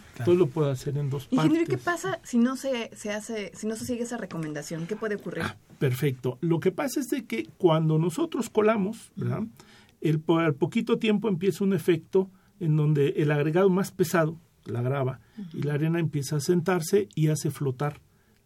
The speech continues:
Speaker 2: eh, el agua con un poquito de cemento. Eso se forma una, una superficie prácticamente impermeable, que cuando yo quiero poner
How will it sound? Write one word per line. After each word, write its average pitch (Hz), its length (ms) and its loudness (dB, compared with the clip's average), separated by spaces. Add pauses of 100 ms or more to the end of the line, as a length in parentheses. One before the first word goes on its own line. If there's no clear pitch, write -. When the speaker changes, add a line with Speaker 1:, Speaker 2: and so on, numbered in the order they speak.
(120)
Speaker 2:
eh, 135 300 2
el 151 80 0
agua 190 320 2
con 147 200 -2
un 156 100 4
poquito 143 320 -6
de 131 60 0
cemento. 120 400 -8 (460)
Eso 220 180 4
se 226 160 0
forma 214 520 0 (200)
una, 214 480 4
una 196 240 2
superficie 185 720 -4 (420)
prácticamente 196 720 0
impermeable, 185 520 -2 (1200)
que 165 160 4
cuando 175 340 4
yo 196 200 2
quiero 226 260 2
poner 196 400 0